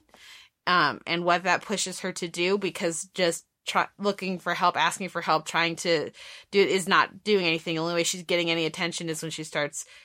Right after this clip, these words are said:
killing people, sort of.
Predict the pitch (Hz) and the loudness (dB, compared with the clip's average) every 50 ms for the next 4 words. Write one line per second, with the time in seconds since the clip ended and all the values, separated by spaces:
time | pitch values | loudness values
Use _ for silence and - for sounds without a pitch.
0 | _ _ _ _ _ _ _ _ _ _ _ - - - - 180 170 175 175 165 | _ _ _ _ _ _ _ _ _ _ _ -14 -8 -4 0 0 2 2 2 0
1 | 165 156 156 - - 160 160 156 - 156 151 151 147 147 147 151 151 160 - _ | -2 -4 -8 -8 -6 -6 -6 -6 -4 -4 -2 0 0 0 -2 -4 -6 -12 -20 _
2 | _ _ _ _ _ - - - - 165 160 165 156 151 151 151 160 | _ _ _ _ _ -20 -14 -6 -4 -2 0 0 2 2 2 0 0